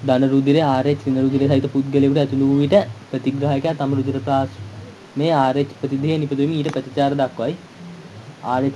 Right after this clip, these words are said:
මයිනස් මවක් ආර් එච් ප්ලස් දරුවෙකුගේ කල්යයක් දරන විට එම දරුවා ප්‍රසූතියේදී දරුවාගේ ආර් එච් ප්ලස් රක්තාණු ස්වල්පයක් මාතෘ රුධිර සංසරණයට ඇතුළු විය හැකිය. එමගින් මාතෘ රුධිර ප්ලාස්මයේ ආර් එච් ප්‍රතිදේහ නිපද වේ.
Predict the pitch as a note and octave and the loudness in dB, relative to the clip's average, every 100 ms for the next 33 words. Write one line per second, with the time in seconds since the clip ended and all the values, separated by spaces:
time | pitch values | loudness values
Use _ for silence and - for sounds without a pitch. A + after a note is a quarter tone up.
0 | C#3+ C#3 D3 D3 C#3 D#3+ - C3+ C3 C3+ | 0 0 -2 -2 -2 -2 -4 -6 -6 -8
1 | - - - - - - - C#3 C#3+ C3+ | -12 -18 -20 -20 -20 -12 -6 -4 -2 -2
2 | C#3 C#3 D3 D3+ C3+ C#3 C#3 C#3 C#3 C#3+ | -2 -2 -4 -2 0 0 0 -2 -2 -2
3 | D3 G3 G3 - - - - - - - | -2 -4 -6 -8 -18 -18 -16 -18 -18 -20
4 | - - D3 D3 C3+ C#3+ D#3 C#3 C#3 B2+ | -18 -4 0 4 6 6 4 2 2 2
5 | C#3+ C#3+ D#3+ C#3+ C#3 C#3 D#3 C#3 C3+ C#3 | 2 2 2 4 4 4 6 4 4 2
6 | C#3+ - C#3 C#3 - D3 C3+ - D3 E3+ | -2 -2 -2 -2 -4 -2 -2 -2 -2 0
7 | F3+ - - - - C3+ C3+ D3+ D#3 D#3+ | -4 -8 -18 -20 -4 -2 0 2 0 0
8 | D3 C#3 C3 - C#3+ C#3 - C#3+ C#3+ C#3+ | 0 2 2 -2 -8 -6 -4 0 0 0
9 | C#3+ C#3+ D3 D3+ D#3+ C#3+ C#3+ C3 D3+ C#3+ | 0 0 -2 0 0 0 0 0 2 0
10 | B2 B2 F3+ F3 - - - - - C3 | 0 -2 -2 -6 -18 -20 -18 -14 -4 0
11 | C3+ D#3 C#3 B2+ C3 C#3 C3+ C3+ C#3 C#3+ | 2 2 2 2 0 0 0 2 0 2
12 | C#3 C3+ - D3 D#3 F3 - - - - | 2 2 2 -2 0 -2 -6 -18 -20 -6
13 | C3 C3 C3+ C3+ C3+ C3+ C#3+ D3 C#3 C#3 | 0 2 0 -2 -4 0 0 0 0 2
14 | B2 C3 | 2 0